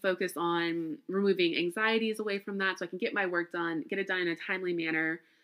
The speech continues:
I'm very much the kind of person, it's a very Piscean trait again, because we tend to be perfectionists. <laughs>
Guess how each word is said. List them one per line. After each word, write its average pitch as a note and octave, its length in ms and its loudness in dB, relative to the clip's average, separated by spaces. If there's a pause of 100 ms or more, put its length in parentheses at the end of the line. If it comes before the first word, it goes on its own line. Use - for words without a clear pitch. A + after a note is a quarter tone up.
(260)
I'm F#3 220 8
very F3+ 240 6
much E3 240 2
the F3 80 -2
kind E3+ 200 0
of D#3+ 140 -4
person, D#3+ 560 0
it's F3 120 -16
a - 20 -6
very D#3 280 2 (240)
Piscean D#3+ 640 -2
trait - 240 -4
again, G#3+ 420 0
because D#3+ 440 0
we D#3+ 100 2
tend D#3 220 -4
to D#3+ 60 -4
be D3+ 140 -2
perfectionists. D#4 1000 0 (200)
<laughs> - 580 4